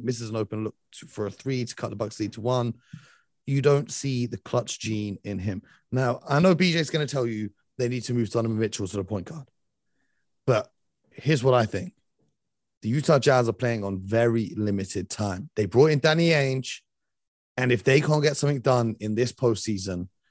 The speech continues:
I think pieces are gonna be moved. Now, could that be a full-scale rebuild? An idea I said to B J on the phone yesterday was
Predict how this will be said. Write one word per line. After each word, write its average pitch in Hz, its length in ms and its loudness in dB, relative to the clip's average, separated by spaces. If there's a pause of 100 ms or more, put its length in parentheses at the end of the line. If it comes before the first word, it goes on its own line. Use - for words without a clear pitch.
(340)
I 127 200 2
think 123 280 -2
pieces 104 480 -2
are 104 120 -4
gonna 92 200 -2
be 92 120 -6
moved. 95 420 -4 (760)
Now, 113 140 2
could 131 220 2
that 120 160 2
be 127 100 4
a 104 80 4
full-scale 135 720 2
rebuild? 131 500 0 (560)
An 151 100 4
idea 160 320 4
I 170 60 6
said 165 200 2
to 131 80 -2
B 135 160 -2
J 123 100 0
on 123 100 2
the 117 80 -2
phone 165 260 0
yesterday 104 360 -2
was 92 300 -2